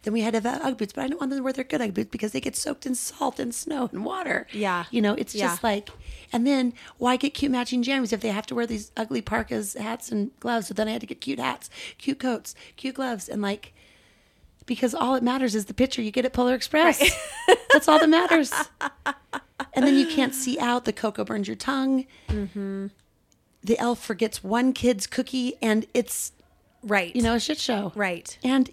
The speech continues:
Speaker 1: then you drive home in a blizzard for two hours alone. Well, that's, that was the bad Polar Express year. <laughs> Because,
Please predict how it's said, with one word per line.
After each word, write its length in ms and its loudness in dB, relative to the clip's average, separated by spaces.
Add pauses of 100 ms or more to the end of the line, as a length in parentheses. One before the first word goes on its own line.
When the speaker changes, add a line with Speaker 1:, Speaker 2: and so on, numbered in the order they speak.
Speaker 1:
then 180 -2
you 100 2
drive 280 0
home 240 2
in 80 2
a 60 2
blizzard 520 -2 (220)
for 120 -4
two 220 -2
hours 440 0 (540)
alone. 460 0 (680)
Well, 120 -4
that's, 240 -4
that 200 -6
was 140 -6
the 100 -8
bad 300 -4
Polar 220 -4
Express 420 2
year. 280 4
<laughs> 40 10 (1300)
Because, 400 -6